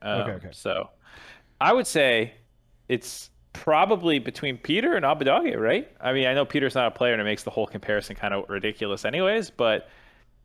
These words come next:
Speaker 1: I think
Speaker 2: I mean, I don't, I like these conversations. I don't think it's that ridiculous. Like, it's, it's a good, 'cause I think this kind of conversation illuminates a lot of other issues with the way the L C S and the team owners approach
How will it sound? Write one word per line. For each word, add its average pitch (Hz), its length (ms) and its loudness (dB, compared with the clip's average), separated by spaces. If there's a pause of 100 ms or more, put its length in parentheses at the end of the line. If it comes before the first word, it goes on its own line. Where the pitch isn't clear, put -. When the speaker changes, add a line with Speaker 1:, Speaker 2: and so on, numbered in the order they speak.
Speaker 1:
I 131 140 -2
think 135 400 -4 (260)
Speaker 2:
I 147 100 4
mean, 165 100 4
I 165 140 8
don't, 214 240 4
I 160 220 4
like 160 460 4
these 127 180 0
conversations. 113 640 -4
I 123 120 -2
don't 139 120 0
think 131 140 -4
it's 117 120 -6
that 113 140 0
ridiculous. 104 580 -6
Like, 120 220 0 (500)
it's, 123 260 -6
it's 139 220 0
a 165 60 2
good, 143 500 2 (280)
'cause 151 140 0
I 160 140 4
think 185 200 0
this 175 160 2
kind 190 180 -2
of 139 80 -4
conversation 139 640 0
illuminates 135 560 0
a 135 60 -4
lot 135 300 4
of 147 240 -2
other 165 520 4 (440)
issues 143 720 0
with 143 300 -4
the 156 100 0
way 165 240 2
the 170 180 0
L 151 160 0
C 165 260 -2
S 170 440 -2
and 139 280 -4
the 135 100 2
team 170 260 -4
owners 131 340 -2
approach 131 680 -2